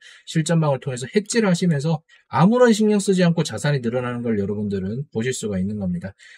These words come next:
대학교 등록금 한 학기 등록금 정도면은 여러분들이 자산은 사백만 원 내는 게 아니라 사천만 원 이상 불어들 수 있는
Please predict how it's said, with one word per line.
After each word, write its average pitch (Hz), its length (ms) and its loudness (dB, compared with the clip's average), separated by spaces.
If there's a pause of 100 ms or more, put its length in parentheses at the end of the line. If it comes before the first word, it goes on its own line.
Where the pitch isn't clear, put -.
(120)
대학교 214 520 2
등록금 170 480 2
한 220 220 -2
학기 233 400 -2
등록금 139 480 -2
정도면은 110 640 -2
여러분들이 156 440 2
자산은 147 720 -2 (320)
사백만 226 520 2
원 170 100 4
내는 131 280 4
게 180 80 4
아니라 113 380 -2
사천만 208 520 -2
원 131 80 0
이상 117 260 -4
불어들 123 400 -4
수 117 160 -6
있는 117 400 -2